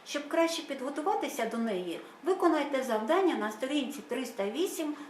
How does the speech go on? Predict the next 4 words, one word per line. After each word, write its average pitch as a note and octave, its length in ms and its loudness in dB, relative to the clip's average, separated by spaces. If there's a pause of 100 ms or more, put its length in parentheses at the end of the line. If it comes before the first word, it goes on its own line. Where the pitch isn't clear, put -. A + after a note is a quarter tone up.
номер B3 360 4 (100)
перший, D#4+ 600 4
завдання A#3 480 0
четверте, - 600 -4